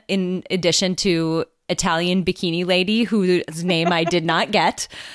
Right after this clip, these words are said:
um, and probably wouldn't have known 'cause she spoke Italian. But anyway, you and Italian bikini lady <laughs> are like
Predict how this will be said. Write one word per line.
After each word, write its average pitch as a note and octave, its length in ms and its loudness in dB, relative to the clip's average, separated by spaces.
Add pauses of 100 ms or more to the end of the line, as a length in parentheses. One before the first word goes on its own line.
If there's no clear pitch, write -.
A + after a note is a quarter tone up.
(200)
um, F#3+ 240 -2
and F#3 120 2
probably E3+ 320 0
wouldn't G3 220 2
have A#3+ 120 2
known G#3 280 4
'cause G#3 140 2
she F3 280 0
spoke - 540 -4
Italian. G3 600 2
But E3 300 0
anyway, E3 480 0 (220)
you C#4 300 2
and D#4+ 100 4
Italian A3+ 560 2
bikini F#3 500 2
lady D#3 520 2
<laughs> - 60 -4
are F4+ 420 2
like F#4 280 0